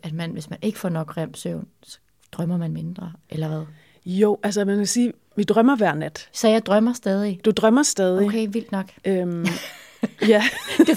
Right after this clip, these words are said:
Speaker 1: føles ikke sådan.
Speaker 2: <laughs> Nej. Og det kan også godt være, at du drømmer mindre,
Speaker 1: Okay.
Speaker 2: end du har gjort tidligere.
Speaker 1: <clears throat> Ja.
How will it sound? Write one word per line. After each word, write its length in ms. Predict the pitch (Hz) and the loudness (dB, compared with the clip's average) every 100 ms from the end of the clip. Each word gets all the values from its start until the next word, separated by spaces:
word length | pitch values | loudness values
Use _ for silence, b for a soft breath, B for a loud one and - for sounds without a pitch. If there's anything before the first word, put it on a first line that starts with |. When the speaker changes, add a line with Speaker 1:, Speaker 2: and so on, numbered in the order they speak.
| 349 | 6
Speaker 1:
føles 340 | 285 392 - | 6 6 4
ikke 180 | 285 - | 2 0
sådan. 300 | - 247 - 285 | 0 0 4 6
Speaker 2:
<laughs> 0 | |
Nej. 300 | 262 254 202 - 370 - 392 - 349 - 330 B B 330 | 6 6 2 2 -2 2 0 2 -2 -2 -12 B B 0
Og 120 | 226 233 | 4 4
det 100 | 247 | 4
kan 100 | 233 | 4
også 160 | 233 | 4
godt 140 | 262 226 | 0 0
være, 120 | 226 | 0
at 60 | |
du 40 | 214 | 0
drømmer 300 | - 190 214 | 0 2 6
mindre, 460 | 214 220 247 - - b | 8 8 6 2 -6 b
Speaker 1:
Okay. 240 | 240 233 220 | -2 4 6
Speaker 2:
end 80 | 208 | 6
du 60 | |
har 120 | 202 175 | 4 4
gjort 240 | 196 160 | 2 2
tidligere. 500 | - 180 190 165 147 - | 2 4 4 2 0 -2
Speaker 1:
<clears throat> 40 | |
Ja. 120 | 202 | -4